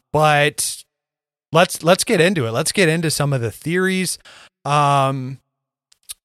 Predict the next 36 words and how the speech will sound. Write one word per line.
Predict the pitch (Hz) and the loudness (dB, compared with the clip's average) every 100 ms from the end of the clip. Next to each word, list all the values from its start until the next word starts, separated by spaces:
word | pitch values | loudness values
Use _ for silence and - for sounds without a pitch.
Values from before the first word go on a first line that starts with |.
| _ _ - | _ _ 0
now, | 208 190 | 4 4
again, | 175 165 147 | 2 2 0
I | 120 | 0
pulled | 156 - 240 262 240 | -4 -4 -2 -4 -2
sort | - 180 175 | -2 0 2
of | 160 | 2
the | 135 | -2
top | - - - 135 139 - | -6 -10 -2 0 -2 -4
theories | - 131 123 127 123 | -10 -6 -4 -4 -4
that | 123 123 | -6 -6
could | 117 | -12
kind | - 123 123 | -10 -6 -6
of | 113 | -6
explain | 117 - - 123 120 120 | -8 -10 -8 -6 -4 -4
this, | 117 120 - - _ _ | -6 -6 -8 -10 _ _
this | 127 117 | -10 -8
stuff. | - - 120 123 - - | -8 -4 -4 -4 -8 -10
And, | 131 127 123 | -4 -4 -2
uh, | 123 120 120 | -2 -2 -2
one | 135 175 | -2 -2
of | |
the | 160 | -2
first | - 170 175 - | -2 -2 -2 -4
one | 151 | -4
I | 139 135 | -4 -4
came | 135 131 | -6 -8
across | 123 127 123 120 | -6 -4 -4 -6
was, | 123 120 123 120 - _ _ _ _ _ _ - | -8 -4 -4 -6 -10 _ _ _ _ _ _ -10
like | 120 160 214 | 0 2 2
we | 220 214 | 0 0
were | 185 | 0
saying | 160 160 151 143 | 2 0 2 0
on | 131 | -2
the | 120 | -2
Stonehenge | - 147 165 190 160 135 | -2 -2 -2 -2 -2 -2
episode, | 120 117 123 - 120 120 | -4 -4 -8 -6 -4 -4